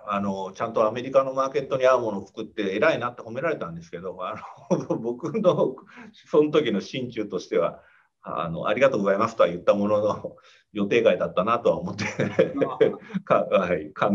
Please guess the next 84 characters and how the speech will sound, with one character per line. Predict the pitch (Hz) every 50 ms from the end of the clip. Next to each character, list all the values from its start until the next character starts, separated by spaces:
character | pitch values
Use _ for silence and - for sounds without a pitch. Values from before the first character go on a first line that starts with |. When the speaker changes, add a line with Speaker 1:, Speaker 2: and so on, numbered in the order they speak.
| 101 113
Speaker 1:
え | 113
て | 78
ま | 78 80 80
し | -
た | - 87
け | - 85
ど。 | 85 - - - _ _ _ _ _ _ _ _ _ _ _ _ _ _ -
Speaker 2:
な | 139 117 123 127
る | 127 117
ほ | - 135 139
ど |
で | 147 -
す | - - - 123
ね。 | - - - _ - - - - - - - - - 156 147 - -
<laughs> | 175 151 - - 185 - - - - - - - - - -
あ | - 123 131
の、 | 139 139 139 143 143 139 139 135 - -
ス | - - 185
ー | 185
パ | 190 208
ー | 196
マ | 190
ン | 190
キ | 185 185
ー |
ボ | 175 180 180
ー | 170
ル | 147
に | 135 120 117
つ | - - 123
い | 123 -
て、 | 120 110 107 104 - - -
フ | 175
ァ | 185 202 196 185
ン | 156
が | 123 110 104
ま | 107 113 113
だ | 104 95 95 - -
知 | - - - 143
ら | 139 139
な | 139 139 135 135
い | 135
開 | - - 139 139 135
発 | 131 131 120 - - 139 -
秘 | - 170 156
話 | 127 104 95
は | 87 80 82 - -
あ | 110
れ | 117 117
ば、 | 110 120 110 107 98 - - - - _ _ _ -
教 | 120 139 -
え | 135 131
て | 131 127
い | 113 101
た | 113 113
だ | 113 107
け | 117 113
ま | 107 104 95
す | -
か？ | - 82 80 78 - _ _ _ _ _ _ _ _ _ _ _ _ _
Speaker 1:
あ | 101 98 95 92 87 85 87 85 82 82 - -
ー、 | - _ - - - - - - - - - - - _
そ | - 135 131 131
う |
で | - -
す | - 120
ね。 | 117
秘 | 110 - - 247
話 | 294 294 302 285
と | - 277
い | 254 254 240
う |
わ | 233 226 220
け | 185
じ | 170 165
ゃ | 151
な | 160 175 175
い | 160
で | 151 147 139
す | - -
け | - 127 123
ど、 | 139 135 131 127 127 127 - -
ま | 196 233
あ、 | 180 - - - -